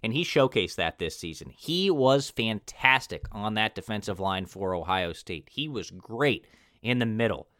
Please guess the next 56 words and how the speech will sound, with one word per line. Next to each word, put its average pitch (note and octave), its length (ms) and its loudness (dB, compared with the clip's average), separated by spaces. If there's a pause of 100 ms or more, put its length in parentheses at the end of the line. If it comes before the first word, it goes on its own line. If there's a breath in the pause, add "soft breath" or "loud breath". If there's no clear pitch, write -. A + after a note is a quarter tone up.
(160)
for A#2+ 280 2
Ohio F#2+ 460 4
State. - 400 -4 (380 soft breath)
So B2+ 180 2
that's C#3+ 220 4
gonna G#3 180 4
be G3+ 140 6
a F#3 40 6
big D#3 200 4
loss C#3+ 360 8
up G#2+ 140 -2
front A2 240 -2
for G#2+ 140 -6
the F#2+ 60 -2
Buckeyes. F2 460 -2
We're G#2+ 120 -2
still E3 280 2
waiting D#3+ 300 4
to D3 80 0
hear B2+ 240 0
what A#2+ 160 0
Haskell A#2 420 0
Garrett's G#2 420 0
gonna D3+ 200 -4
do. E3 280 0 (340 soft breath)
If G#2 140 0
Haskell C3 360 4
Garrett A#2+ 340 2
leaves E3+ 280 2
for E3 160 -6
the D#3+ 100 0
N D#3+ 100 2
F E3 200 2
L, E3+ 340 2 (220)
that's A#2+ 260 0
going F3+ 220 -2
to F3 40 -4
be E3 280 2
a, D3 260 4
a C3 80 4
big C#3+ 300 6
issue A#2 320 6
for G#2 240 -2
Ohio F2+ 400 0
State. G#2 400 -2
It, A#2 100 0
it C#3+ 220 -2
could F3 120 2
really D#3+ 300 2
be A#2 160 2
a F#2+ 60 0
big F#2+ 200 -2
issue F#2+ 260 -4
for G2 200 -4
Ohio F#2 380 0
State, - 320 -4